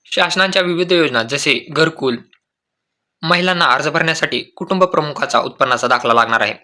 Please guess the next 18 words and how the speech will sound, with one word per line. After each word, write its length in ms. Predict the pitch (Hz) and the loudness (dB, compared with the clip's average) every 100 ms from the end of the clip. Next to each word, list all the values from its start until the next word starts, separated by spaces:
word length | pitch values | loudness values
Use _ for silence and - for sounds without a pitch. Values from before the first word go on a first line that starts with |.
| _ | _
तर 60 | 147 | -2
यामध्ये 400 | 143 143 139 117 - | 0 2 0 -2 -4
दाखला 300 | 131 120 127 | -4 -2 -2
कसा 200 | 127 - | -2 0
काढायचा, 340 | 139 135 131 - | 2 2 -2 -6
याबद्दलची 420 | - 147 170 185 165 | -2 -2 -2 -4 -2
माहिती 220 | 143 131 | 0 0
आपण 200 | 123 127 | 0 0
या 60 | |
व्हिडिओमध्ये 360 | 120 123 120 127 | -4 -2 -4 -2
घेणार 200 | 165 147 | 0 0
आहोत. 120 | 113 107 _ - | -2 -4 _ -6
तसेच 260 | 185 165 - - _ _ _ _ _ _ _ _ | -2 -2 -4 -20 _ _ _ _ _ _ _ _
तुम्हाला 240 | 175 165 127 | 0 2 2
उत्पन्न 320 | 135 - 151 | 0 0 0
प्रमाणपत्र 440 | 160 156 147 139 | 2 0 0 -2
कसं 220 | 120 143 | -4 -2
भेटतं, 300 | 156 160 120 | -2 0 -2